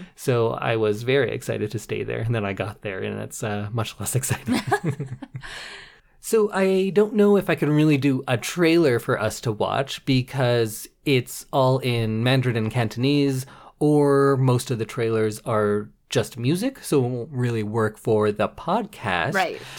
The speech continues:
Speaker 1: But what I'm gonna do is I'll show Samantha the trailer, not for this movie, but rather for the Wong Kar-wai box set.
Speaker 2: Okay.
Speaker 1: Because I feel like the trailers don't encapsulate the mood.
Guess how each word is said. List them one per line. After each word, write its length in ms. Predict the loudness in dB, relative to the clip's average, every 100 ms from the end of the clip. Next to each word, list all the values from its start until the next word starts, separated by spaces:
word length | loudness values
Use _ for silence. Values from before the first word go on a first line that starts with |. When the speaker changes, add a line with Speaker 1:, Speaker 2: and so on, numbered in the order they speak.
| -2
Speaker 1:
But 200 | 2 2
what 120 | 2 0
I'm 180 | 0
gonna 200 | 2 2
do 200 | 2 4 4
is 220 | 2 0
I'll 320 | -2 0 -2
show 320 | -2 0 0 0
Samantha 1000 | -2 -2 0 2 2 0 0 0 0 -2
the 120 | -6
trailer, 680 | -6 -6 0 2 4 4
not 400 | 2 2 0 -2
for 160 | -6 -6
this 360 | 0 0 0 -2
movie, 400 | -2 -4 -6 -6
but 260 | -2 -2
rather 420 | 0 2 2 2 2
for 560 | 2 2 4 4 2 -6 -20 -20 _
the 80 | 2
Wong 280 | 4 4 4
Kar-wai 480 | 2 2 2 0
box 360 | 0 -2 -2 -6
set. 340 | -4 -4 -6 0
Speaker 2:
Okay. 380 | 0 2 2 0 0
Speaker 1:
Because 640 | 0 0 2 6 6 4 0
I 240 | -2 -2
feel 300 | -2 0 2
like 280 | 4 2 2
the 100 | -2
trailers 800 | -2 -6 -2 2 4 4 4 2
don't 540 | 0 2 4 2 0 -8 _ _ _ 0
encapsulate 880 | 0 0 0 -4 -2 -2 0 0 -2
the 160 | -4 -2
mood. 680 | 0 0 -2 -4 -8 -10